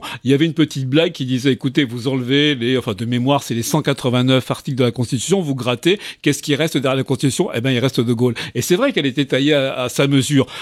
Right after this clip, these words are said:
Or, dans cette, euh, France qui reste quand même très agitée, très perturbée au début des années soixante, euh, fin des années cinquante,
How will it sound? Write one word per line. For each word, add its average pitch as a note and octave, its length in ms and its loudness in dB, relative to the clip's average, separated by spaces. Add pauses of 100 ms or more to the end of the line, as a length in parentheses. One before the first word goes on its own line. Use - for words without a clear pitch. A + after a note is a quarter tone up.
(180)
Or, F#3 400 2 (220)
dans E3 360 4
cette, C#3+ 320 -4
euh, C3+ 300 2
France - 340 0
qui C#3 120 -4
reste C3+ 240 -2
quand C3 100 -4
même D3+ 180 2
très B2+ 260 0
agitée, D3+ 480 2
très - 180 -6
perturbée E3 520 0
au B2 60 2
début A#2+ 260 0
des B2 200 -2
années B2 180 0
soixante, C3 500 0
euh, A#2 120 0
fin C3 160 -2
des A2+ 180 0
années A#2+ 180 2
cinquante, F3+ 500 0